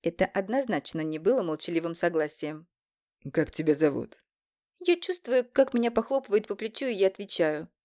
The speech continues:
Speaker 1: «Катя».
Speaker 2: Если ты согласишься, чтобы я с вами посидел, то он смирится с этим и не будет смотреть на меня, как на кучу дерьма на соседнем стуле.
Speaker 1: С, с какого фига-то он смирится?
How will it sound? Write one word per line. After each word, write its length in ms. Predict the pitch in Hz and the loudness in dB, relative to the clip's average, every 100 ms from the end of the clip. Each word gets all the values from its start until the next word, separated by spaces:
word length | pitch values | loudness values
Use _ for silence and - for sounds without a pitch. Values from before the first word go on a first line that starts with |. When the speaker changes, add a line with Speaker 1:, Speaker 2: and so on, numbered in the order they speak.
| _ _ _ | _ _ _
Speaker 1:
«Катя». 480 | - 180 - 160 180 _ _ _ _ _ | -2 -2 -2 -12 -16 _ _ _ _ _
Speaker 2:
Если 320 | 143 139 - 147 | -8 -8 -4 -2
ты 140 | 175 | 0
согласишься, 580 | - 147 143 165 156 143 | 0 2 2 2 -2 -2
чтобы 300 | - 139 147 | -2 0 2
я 100 | 147 | 2
с 80 | 147 | 2
вами 200 | 143 143 | -2 -2
посидел, 580 | 143 147 151 165 147 - _ _ _ - | -2 -2 4 4 4 -4 _ _ _ 0
то 100 | 160 | 0
он 120 | 151 | 0
смирится 440 | - 151 151 135 | 0 0 0 -2
с 120 | 123 | 0
этим 420 | 170 165 135 123 - | 0 2 -2 -2 -4
и 80 | 160 | -2
не 120 | 160 | -2
будет 260 | 156 139 135 | 0 -2 -2
смотреть 400 | 143 139 160 156 | -2 2 2 2
на 40 | |
меня, 220 | 139 139 | -2 -2
как 180 | 139 - | -4 -4
на 100 | 151 | -4
кучу 300 | - 147 156 | -2 -4 -2
дерьма 300 | 147 147 160 | 0 2 2
на 100 | 143 | -2
соседнем 460 | 135 139 147 151 143 | -4 -4 -4 -2 -6
стуле. 400 | - 123 123 - _ _ _ _ _ | -6 -6 -4 -8 _ _ _ _ _
Speaker 1:
С, 260 | - - _ _ _ _ - | -20 -20 _ _ _ _ -6
с 80 | |
какого 300 | - 254 302 | -4 2 2
фига-то 360 | 233 277 220 190 | 2 0 0 -2
он 40 | |
смирится? 640 | 180 220 233 214 - 156 | -2 -4 -4 -4 -8 -12